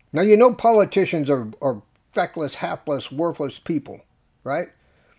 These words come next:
But you have to understand that this isn't the only place this is being decided is in the, the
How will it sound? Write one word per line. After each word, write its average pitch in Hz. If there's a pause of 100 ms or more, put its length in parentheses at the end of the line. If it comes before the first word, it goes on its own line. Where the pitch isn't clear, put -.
(500)
But 147
you 220
have -
to 196
understand 190
that 143
this 247
isn't 160 (120)
the 156
only 202
place 196
this 190
is 156
being 165
decided 156
is 127
in 139
the, 123
the 120